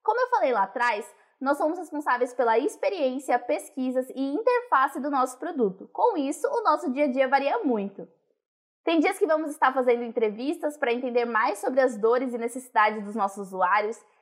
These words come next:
em outros, desenhando interfaces e fluxogramas para evolução e melhoria do nosso produto, e em outros, participando de reuniões estratégicas para definir objetivos, metas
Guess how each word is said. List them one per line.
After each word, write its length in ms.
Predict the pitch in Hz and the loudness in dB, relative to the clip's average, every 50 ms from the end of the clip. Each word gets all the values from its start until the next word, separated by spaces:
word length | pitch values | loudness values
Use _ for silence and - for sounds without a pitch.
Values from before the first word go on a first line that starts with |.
| - _ | -8 _
em 220 | - 339 349 339 320 | 0 0 2 2 2
outros, 340 | 302 269 247 254 240 240 214 | 2 2 2 2 0 -2 0
desenhando 480 | 202 240 240 262 262 262 269 285 311 | 2 2 2 2 0 0 2 0 0
interfaces 720 | 349 359 349 294 302 302 - 269 262 269 269 - 277 262 - - | 0 0 -2 -2 0 0 2 2 2 2 0 -4 -8 -10 -8 -8
e 80 | 254 | -8
fluxogramas 800 | 254 - 269 294 359 - - - 320 262 262 254 254 254 254 262 | -8 -6 -6 -6 -6 -4 -2 -2 0 2 2 2 2 0 -2 -4
para 200 | - - 247 233 | -2 0 2 2
evolução 580 | 262 320 370 370 330 302 302 294 - 269 247 240 233 | 2 2 0 -2 -4 -4 -4 -4 0 0 0 0 0
e 80 | - | 0
melhoria 560 | 254 254 262 277 285 269 247 220 240 302 403 415 | 0 2 2 2 4 2 2 2 0 -4 -6 -6
do 120 | 349 311 | -4 0
nosso 320 | 294 262 247 262 254 - | 2 2 2 0 -2 -4
produto, 500 | - 262 269 247 226 240 247 - 302 302 - - _ _ _ - | -4 -2 -2 -2 -2 -4 -4 -4 -6 -8 -10 -12 _ _ _ -6
e 220 | - 539 554 480 | -2 0 2 4
em 20 | 339 | 4
outros, 340 | 311 349 - 381 359 359 - | 4 4 2 -2 -8 -4 0
participando 560 | - 311 320 - - 262 302 285 277 277 254 | 0 0 0 0 -2 2 4 4 4 2 2
de 80 | 262 | 0
reuniões 520 | 302 320 277 - 320 320 302 277 294 339 370 | 0 0 0 0 -2 -2 -2 -2 -2 -4 -4
estratégicas 720 | 381 - - 214 180 - - 269 247 269 285 - - 302 | -6 -4 -2 -2 0 2 4 4 4 4 0 -2 -8 -4
para 200 | - - 262 262 | 0 2 2 4
definir 420 | 240 269 285 - 339 277 262 262 240 | 4 4 2 2 0 -2 0 2 2
objetivos, 800 | 233 220 269 262 311 285 294 - - 269 269 262 294 311 - - | 2 2 0 -2 -4 -4 -4 -6 -8 -6 -6 -6 -8 -10 -10 -8
metas 460 | - 262 285 254 247 269 - 320 339 | -4 0 2 4 4 2 2 -2 -6